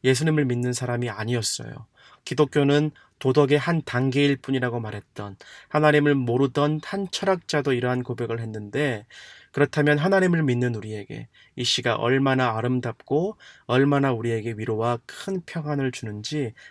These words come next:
함께 살펴보길 원합니다. 먼저 일 절부터 보실까요? "여호와는 나의 목자시니"라고 했습니다.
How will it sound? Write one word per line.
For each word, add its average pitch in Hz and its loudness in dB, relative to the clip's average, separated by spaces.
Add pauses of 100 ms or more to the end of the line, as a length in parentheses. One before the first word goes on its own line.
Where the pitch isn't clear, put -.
함께 113 -10
살펴보길 120 -6
원합니다. 104 -4 (320)
먼저 135 4
일 147 2
절부터 143 4
보실까요? 131 -2 (400)
"여호와는 143 8 (280)
나의 123 4 (120)
목자시니"라고 135 2
했습니다. - -12